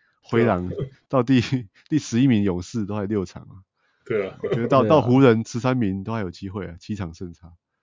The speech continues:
Speaker 3: 西区的这种竞争其实是大家比较
Speaker 1: 今年是
Speaker 3: 习以为常的。
Speaker 1: 大乱斗啊，非常好看。
Speaker 2: 真是超级乱斗的。
Speaker 3: 对，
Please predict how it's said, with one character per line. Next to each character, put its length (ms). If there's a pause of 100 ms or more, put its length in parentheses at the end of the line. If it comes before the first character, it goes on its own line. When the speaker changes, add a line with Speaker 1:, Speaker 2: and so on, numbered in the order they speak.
(560)
Speaker 3:
西 240
区 220
的 80
这 60
种 240
竞 240
争 180
其 140
实 180
是 220
大 200
家 220
比 80
较 260 (200)
Speaker 1:
今 120
年 120
是 180
Speaker 3:
习 200
以 20
为 0
常 60
的。 120
Speaker 1:
大 140
乱 200
斗 140
啊， 300
非 100
常 100
好 80
看。 80
Speaker 2:
真 120
是 160
超 400
级 100
乱 240
斗 220
的。 100
Speaker 3:
对， 480